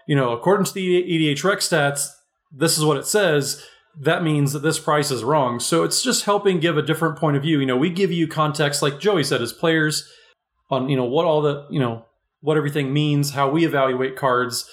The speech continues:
But then they're looking at it from a standpoint of, you know, based off all the playability, bla-, based off how many people are trying to, you know, put this into decks, you probably wanna get,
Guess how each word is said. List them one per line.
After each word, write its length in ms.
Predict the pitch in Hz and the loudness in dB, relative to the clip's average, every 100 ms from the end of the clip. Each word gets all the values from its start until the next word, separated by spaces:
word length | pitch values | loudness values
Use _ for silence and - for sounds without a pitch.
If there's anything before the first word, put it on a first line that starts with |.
| - _ - | -20 _ -4
But 100 | 147 | -2
then 120 | 160 | 0
they're 140 | 190 196 | 2 2
looking 280 | 170 160 | 0 0
at 120 | 135 131 | 2 0
it 160 | 135 | -2
from 140 | 135 131 | -4 -4
a 140 | 123 - | -6 -4
standpoint 500 | 151 135 127 139 127 | 0 0 0 0 2
of, 280 | 120 120 - _ _ - | 0 -2 -12 _ _ -6
you 120 | 143 | 0
know, 400 | 135 127 117 - _ _ _ _ 135 | 2 0 -4 -14 _ _ _ _ -4
based 260 | 165 175 190 | 0 2 0
off 140 | 170 | 0
all 80 | 175 | -2
the 80 | 165 | 0
playability, 680 | 175 160 156 220 185 160 156 | -2 0 2 2 2 0 0
bla-, 280 | 160 165 | -4 -2
based 240 | 151 151 151 | 0 0 2
off 200 | 143 143 | 0 0
how 60 | 147 | 0
many 120 | 143 | 2
people 300 | 160 151 143 | 0 0 0
are 80 | 135 | 0
trying 240 | 156 143 | 0 0
to, 160 | 135 147 | 0 0
you 140 | 139 | -2
know, 80 | 127 127 | 0 -2
put 140 | 160 | -2
this 120 | - | 0
into 140 | 139 127 | -2 0
decks, 560 | 165 143 143 - - - - _ _ 156 | 0 0 0 -2 -2 -14 -20 _ _ -2
you 120 | 156 | -2
probably 300 | - 190 196 | 0 2 4
wanna 180 | 180 170 | 4 2
get, 180 | 170 | 0